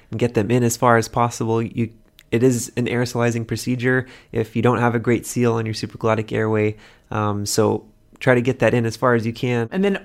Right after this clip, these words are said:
Speaker 2: of course, on oxygen, so say they just put the guy on a nasal cannula or they just put him on a non-rebreather, we're putting a mask over the non-rebreather or, uh, just your plain surgical mask over the nasal cannula. And there's a great study that shows that that decreases viral particle transmission too.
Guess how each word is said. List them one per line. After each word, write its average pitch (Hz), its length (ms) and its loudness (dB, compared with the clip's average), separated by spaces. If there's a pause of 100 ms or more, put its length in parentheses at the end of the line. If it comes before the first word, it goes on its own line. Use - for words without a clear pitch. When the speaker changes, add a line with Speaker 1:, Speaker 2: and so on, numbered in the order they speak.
(160)
Speaker 2:
of 175 140 0
course, 208 200 2
on 185 220 -2
oxygen, 170 540 -2
so 165 80 -2
say 202 120 4
they 220 100 4
just 202 120 -6
put 233 80 -4
the 202 80 0
guy 180 180 2
on 185 60 2
a 175 60 0
nasal 170 260 -2
cannula 170 540 -6
or 160 40 -4
they 151 60 -6
just 151 200 -8
put 160 100 -8
him 165 80 -6
on 160 100 -4
a 156 60 -4
non-rebreather, 165 600 -2 (360)
we're 185 100 2
putting 202 260 0
a 165 100 -2
mask 160 580 0 (180)
over 160 540 0 (220)
the 165 60 -4
non-rebreather 160 520 -2
or, 151 180 0
uh, 151 120 0
just 180 200 2
your 180 120 4
plain 170 340 -2
surgical 165 380 -2
mask 156 360 0
over 180 240 4
the 156 80 -2
nasal 156 220 -2
cannula. 151 420 -8
And 156 100 -6
there's 156 140 -6
a 151 40 -6
great 156 300 -8
study 151 280 -2
that 135 160 -6
shows 151 240 -2
that 143 80 -6
that 143 180 -8
decreases 151 480 -6
viral 151 360 -2
particle - 440 -8
transmission - 560 -10
too. - 280 -10